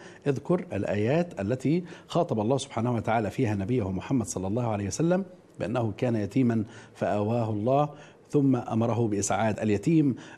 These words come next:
الرقم الظاهر أمامكم على الشاشة مشاهدينا، هناخد اتصالات من خلال هذا الرقم، والجوائز بنذكر بيها عبارة عن خمسمائة درهم نقدا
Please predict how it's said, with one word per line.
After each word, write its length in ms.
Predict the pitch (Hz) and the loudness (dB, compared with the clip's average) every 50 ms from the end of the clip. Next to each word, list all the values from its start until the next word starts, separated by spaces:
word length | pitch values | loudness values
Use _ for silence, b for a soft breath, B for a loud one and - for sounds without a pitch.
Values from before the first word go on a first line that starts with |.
| B - - | B -4 -2
الرقم 320 | 117 151 - - 101 85 | -2 -2 0 -2 -4 -2
الظاهر 320 | 85 90 113 120 110 95 | 0 0 0 0 0 0
أمامكم 320 | - 101 120 117 - - 90 | 0 0 -2 -2 -2 -2 -2
على 100 | 107 127 | -2 0
الشاشة 300 | - - 175 156 - 139 | 0 0 0 0 0 -2
مشاهدينا، 460 | 131 107 - 120 123 139 143 113 92 | -2 0 0 0 2 2 2 0 0
هناخد 200 | 107 104 98 113 | -2 -2 -2 -2
اتصالات 420 | 104 - 107 104 - 123 127 117 - - - B B B - | -4 -4 -4 -2 -2 -2 -2 -2 -4 -10 -20 B B B -2
من 80 | 110 | 0
خلال 260 | 95 - 220 - 110 - | 0 2 2 2 2 2
هذا 140 | - 107 | 2 2
الرقم، 360 | 113 127 156 156 - 196 202 196 B B B B B | 2 2 0 0 0 -2 -2 -4 B B B B B
والجوائز 880 | - 120 113 117 123 127 127 135 156 170 175 180 185 190 180 170 - - | 0 0 2 2 2 2 2 4 4 4 4 4 4 4 2 0 -4 -8
بنذكر 800 | - 104 107 101 101 92 113 143 - - - - 160 160 - - | -6 -4 -2 -2 -2 0 -2 -2 -4 -2 -2 0 0 0 0 -2
بيها 340 | 104 110 123 135 117 110 90 | -2 0 2 2 2 2 0
عبارة 320 | 87 98 113 127 131 117 | -2 -2 -2 0 0 0
عن 320 | 104 107 160 208 247 254 - | 0 0 0 0 0 -2 -4
خمسمائة 460 | - - 131 110 101 - 117 127 90 | -4 -2 -2 -2 -2 -2 -2 -2 -2
درهم 440 | 85 90 92 107 98 95 101 90 90 | -2 -4 -4 -4 -4 -4 -4 -2 -2
نقدا 400 | 113 143 - - 143 143 156 185 | -2 -2 -2 0 0 0 0 0